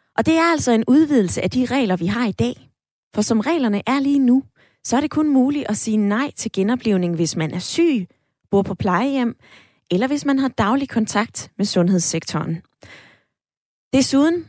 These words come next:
så kan man fravælge genoplivning, hvis man laver et behandlingstestamente.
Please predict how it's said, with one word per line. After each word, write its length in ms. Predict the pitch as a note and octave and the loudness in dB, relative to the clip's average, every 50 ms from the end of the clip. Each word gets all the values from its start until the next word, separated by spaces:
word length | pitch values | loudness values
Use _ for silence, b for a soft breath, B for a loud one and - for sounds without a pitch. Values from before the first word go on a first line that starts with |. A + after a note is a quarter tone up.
| _ - | _ -8
så 120 | - A#3 | -6 -6
kan 220 | - - C#4 D#4 | -2 -2 0 0
man 160 | D4+ C4+ A#3+ A3 | 2 2 2 2
fravælge 560 | - - - A3+ C#4 C#4 C4 A3 F#3+ F3+ E3 | 0 -2 -2 0 0 2 2 2 2 0 -2
genoplivning, 680 | - - F#3+ G3 A#3+ B3+ - - G3+ F3 F3 F3 E3+ E3 | 0 0 0 0 0 0 0 0 0 2 2 0 0 -2
hvis 220 | E3 F#3 F3 - | -2 -4 -4 -2
man 160 | G3 F3+ F#3 | -2 -2 -2
laver 360 | E3 D#3+ E3+ F3+ G#3+ B3 B3 - - | 0 0 0 0 2 0 0 -2 -4
et 220 | - F3 E3+ - - _ _ - | -6 -6 -6 -8 -10 _ _ -2
behandlingstestamente. 1400 | G#3 G3 - - - C#4+ D4+ C4 F#3 F3 E3+ D#3 - - - F3 E3 - E3+ D#3+ E3 D#3 D3+ D3 D#3 D#3 D3+ | -2 -2 -2 -4 -4 -4 -4 -4 -4 -6 -8 -6 -6 -4 -2 -2 -2 -2 -2 -2 -2 -2 -4 -4 -6 -8 -10